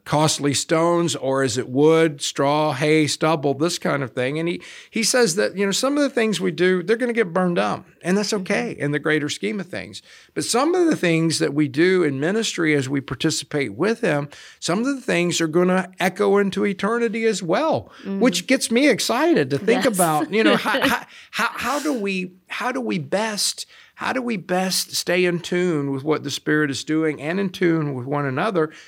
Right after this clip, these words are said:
Speaker 1: so we
Speaker 2: Mm-hmm.
Speaker 1: are building with the precious metals and the costly stones,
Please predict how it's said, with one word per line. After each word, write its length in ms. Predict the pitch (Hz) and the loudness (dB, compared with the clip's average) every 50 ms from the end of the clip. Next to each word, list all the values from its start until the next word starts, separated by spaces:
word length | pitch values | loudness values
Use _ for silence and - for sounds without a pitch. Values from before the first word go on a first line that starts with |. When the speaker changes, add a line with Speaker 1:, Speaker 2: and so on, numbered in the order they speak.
| - _ | -16 _
Speaker 1:
so 180 | 214 196 175 175 | -8 -4 -2 0
we 140 | 160 156 - | 0 0 0
Speaker 2:
Mm-hmm. 100 | 185 185 | -2 -2
Speaker 1:
are 300 | 143 156 170 170 170 151 | -2 0 0 0 -2 -2
building 420 | 127 127 147 139 127 131 131 127 123 | 0 0 0 2 2 0 -2 -2 -2
with 120 | 127 117 | -4 -4
the 60 | 120 | -6
precious 520 | 107 - - 131 135 131 - 127 - - - | -6 -4 -4 -2 -2 -4 -4 -6 -6 -6 -4
metals 400 | 123 117 120 117 117 117 113 - | -4 -4 -2 -2 -2 -4 -4 -4
and 140 | 113 110 | -6 -6
the 60 | 107 107 | -8 -6
costly 480 | - - 117 117 113 - - 117 113 110 | -4 -4 -2 -2 -2 -4 -6 -6 -6 -6
stones, 600 | - - 131 123 120 120 117 104 98 95 - | -4 -4 -2 -2 0 0 -2 -4 -4 -8 -10